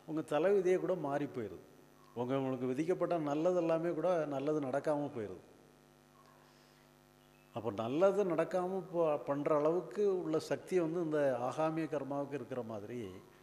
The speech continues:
அதே மாதிரி மோசமான ஒரு நிகழ்வு நமக்கு நடக்கணும்னு சொல்லி சொன்னா, அதையுமே நடக்காம பண்றதுக்குள்ள ஆற்றல் இந்த ஆகாமிய கர்மாவுக்கு இருக்கு. அப்போ நம்ம கையில தான்னு சொன்னா, நம்ம கையில தான் இருக்கு.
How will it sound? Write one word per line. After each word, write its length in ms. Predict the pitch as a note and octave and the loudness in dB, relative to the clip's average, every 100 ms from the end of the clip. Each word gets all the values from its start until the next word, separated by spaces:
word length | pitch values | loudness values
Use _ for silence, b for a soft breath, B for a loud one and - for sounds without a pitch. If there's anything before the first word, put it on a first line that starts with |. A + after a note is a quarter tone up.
| B B B B B - - - - - - | B B B B B -20 -20 -20 -20 -20 -10
அதே 220 | A2+ C3 | -2 0
மாதிரி 240 | C3 F3 C#3+ | 0 -2 -2
மோசமான 840 | A#2+ D3 F3+ G3+ F#3 F#3 F#3+ F#3+ | 2 2 2 0 0 0 0 0
ஒரு 500 | F3+ E3+ D#3+ D3 - - | 0 2 0 0 -6 -10
நிகழ்வு 500 | B2 C3+ D3 D#3+ D#3+ | -6 -2 0 0 0
நமக்கு 300 | D3 C#3+ C#3+ | 0 -2 -4
நடக்கணும்னு 640 | B2 B2 C3 D3+ D3+ D3+ C#3+ | -4 -2 -2 -2 -2 -2 -4
சொல்லி 180 | C3 | -6
சொன்னா, 600 | A#2 A2 A#2 D3+ A#2+ C#3 - B B B - | -8 -10 -6 -4 -4 -6 -10 B B B -14
அதையுமே 600 | A2+ B2 E3+ G3 F#3 G#3 | -6 0 4 4 4 0
நடக்காம 600 | G3+ D3+ D#3+ F3 F3 F3+ E3+ | 0 0 2 2 2 2 -2
பண்றதுக்குள்ள 460 | D3+ D3+ D#3 D3+ | -2 0 0 0
ஆற்றல் 380 | C#3 C#3 D3+ G#3 | 0 0 -4 -6
இந்த 160 | F3+ D#3 | -2 -2
ஆகாமிய 400 | C3+ C#3 C#3 C3 | 0 -2 -2 -4
கர்மாவுக்கு 420 | B2 G#2 A2 G#2+ | -6 -6 -8 -8
இருக்கு. 240 | F#2 - - - - - - - - B B B B - - | -12 -16 -20 -20 -20 -20 -20 -20 -20 B B B B -18 -10
அப்போ 200 | D3 E3+ | -2 0
நம்ம 300 | C#3+ F3 F#3 | 2 0 2
கையில 320 | F#3 E3+ E3+ | 4 4 4
தான்னு 220 | F3 F3 | 4 2
சொன்னா, 340 | E3 G3 F3 | 2 4 4
நம்ம 240 | E3+ E3+ G#3 | 4 0 2
கையில 240 | G#3+ G#3 | 2 2
தான் 120 | G3+ | 2
இருக்கு. 340 | E3 D#3 - | 0 0 -8